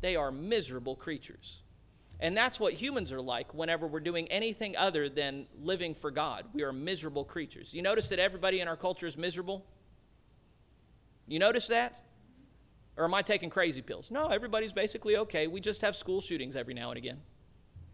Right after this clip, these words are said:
Friends, that's a symptom of a very sick culture, okay? We have symptoms all around us of how miserable our culture is, and it's because we're trying to live our lives for ourselves. We're living our lives for our own wealth and comfort and friendships.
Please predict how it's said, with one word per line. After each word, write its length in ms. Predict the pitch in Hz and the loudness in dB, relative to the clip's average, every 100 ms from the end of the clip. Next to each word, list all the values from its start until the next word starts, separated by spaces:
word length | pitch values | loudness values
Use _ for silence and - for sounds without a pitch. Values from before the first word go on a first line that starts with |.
| - - - - - - | -20 -20 -20 -20 -14 2
Friends, 220 | 214 170 | 2 6
that's 220 | 220 220 | 4 4
a 40 | 151 | -2
symptom 440 | - 247 - 147 | 0 -2 0 -2
of 120 | 127 | 0
a 60 | 143 | 4
very 200 | 175 156 | 6 4
sick 280 | - 156 - | 0 -4 -4
culture, 520 | - 156 - 92 - - - - | -2 -2 -4 -12 -14 -20 -20 -6
okay? 400 | 92 - 143 139 - - - | -6 -2 -2 -2 -8 -20 0
We 80 | 175 | 2
have 80 | 175 | 4
symptoms 400 | 226 214 190 170 | 2 0 0 6
all 220 | 196 202 | 6 6
around 380 | 180 190 190 143 | 4 2 4 0
us 180 | 131 | -2
of 100 | 147 | -6
how 160 | 165 165 | 2 2
miserable 640 | 165 208 247 175 143 139 | 4 2 2 0 0 2
our 140 | 139 139 | 2 0
culture 420 | - 170 160 147 | 2 0 0 -4
is, 560 | 139 160 131 143 - - - - - - - - | 2 4 4 0 -4 -6 -14 -20 -20 -20 -20 -6
and 80 | 160 | -4
it's 80 | |
because 440 | 165 175 214 196 151 | -4 0 4 4 2
we're 140 | 160 | -2
trying 320 | 160 202 196 | 0 0 2
to 80 | 175 | 0
live 200 | 165 175 | 2 4
our 160 | 165 151 | 4 4
lives 380 | 165 175 151 131 | 2 2 0 -2
for 240 | - 147 | -4 0
ourselves. 840 | 127 123 - 147 117 - - - - - - - - - - - - | 0 -2 -2 -2 -2 -2 -4 -4 -8 -12 -16 -20 -20 -20 -20 -20 -4
We're 100 | 165 | 2
living 240 | 190 190 | 2 4
our 100 | 175 | 4
lives 300 | 170 175 185 | 4 4 4
for 200 | - 175 | 2 2
our 200 | 156 160 | 2 4
own 180 | 175 180 | 2 2
wealth 300 | 160 170 185 | 4 4 2
and 120 | 160 | -4
comfort 380 | - 180 175 190 | -4 -4 -4 -4
and 140 | 160 - | -6 -4
friendships. 840 | 190 190 - 190 180 - - | -2 -2 -2 -2 -2 -6 -12